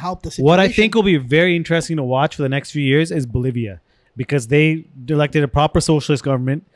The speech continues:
Speaker 2: Um, they just overthrew, like, a, a U S interference, C I A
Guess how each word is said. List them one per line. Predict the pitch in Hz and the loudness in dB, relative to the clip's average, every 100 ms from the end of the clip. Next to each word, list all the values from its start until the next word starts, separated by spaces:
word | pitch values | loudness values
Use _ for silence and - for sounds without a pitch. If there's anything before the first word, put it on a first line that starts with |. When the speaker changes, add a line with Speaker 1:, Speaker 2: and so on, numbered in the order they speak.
| _ _ _ | _ _ _
Speaker 2:
Um, | 135 135 135 135 135 131 | -2 2 2 0 -4 0
they | 147 | 0
just | 131 180 175 226 | 2 2 0 -2
overthrew, | 170 156 160 - 165 | 0 2 0 2 2
like, | 160 147 | 2 0
a, | 143 131 - 139 | -2 -4 -8 -8
a | 135 156 | -2 2
U | 156 | 2
S | 143 | 0
interference, | 151 135 - 151 139 143 | -4 -6 -2 -2 -2 -4
C | 147 147 | -2 0
I | |
A | 143 | 2